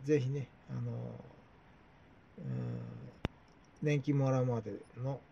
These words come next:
ね、仕事っていうのはね、よく覚えて。私の場合は、あの、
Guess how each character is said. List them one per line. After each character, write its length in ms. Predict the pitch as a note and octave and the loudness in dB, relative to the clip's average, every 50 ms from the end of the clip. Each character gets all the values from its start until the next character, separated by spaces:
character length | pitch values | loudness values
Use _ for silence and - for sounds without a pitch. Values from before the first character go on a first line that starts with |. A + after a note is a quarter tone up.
| - - - - - - - - - - - - - - - - - - - - - - | -20 -20 -20 -20 -20 -20 -20 -20 -20 -20 -20 -20 -20 -20 -20 -20 -20 -20 -20 -12 -6 -6
ね、 200 | C#3 D3 - - - - - - - - - - - - - - - - - - - - - - - - - - - - - - | -4 -4 -6 -10 -18 -20 -20 -20 -20 -20 -20 -20 -20 -20 -20 -20 -20 -20 -20 -20 -20 -20 -20 -20 -20 -20 -20 -20 -20 -20 -20 -20
仕 200 | - - - - | -14 -10 -4 0
事 260 | C3 C3 C3 B2+ C3 A#2+ | 2 2 2 4 2 0
っ 40 | |
て 140 | - - - | 0 -2 -10
い 20 | A2+ | -10
う 40 | |
の 60 | - - A2+ A2 - - - - | -10 -12 -16 -18 -20 -20 -18 -16
は 60 | A#2+ A2+ | -16 -16
ね、 60 | - - - | -16 -12 -8
よ 140 | A#2 A2+ A2+ | -8 -8 -8
く 600 | - - A#2 - - G#3+ - - - - - A2 | -8 -12 -14 -14 -14 -18 -20 -20 -20 -14 -10 -8
覚 160 | A2 A2 G#2 | -6 -6 -8
え 40 | G#2 | -8
て。 60 | - - - - - - - | -14 -18 -20 -20 -18 -10 -4
私 280 | C#3 D3+ E3+ E3 - | -2 0 0 0 0
の 60 | A#3 A3 | 4 6
場 100 | A#3 A#3 | 8 8
合 40 | A3+ | 8
は、 140 | G#3+ G#3 G3+ | 8 6 4
あ 20 | |
の、 680 | F#3+ F#3+ F#3 F#3 F3+ F3+ F3+ F3 E3+ E3 D#3 D3+ - | 4 4 4 4 2 2 2 2 2 0 0 -2 -4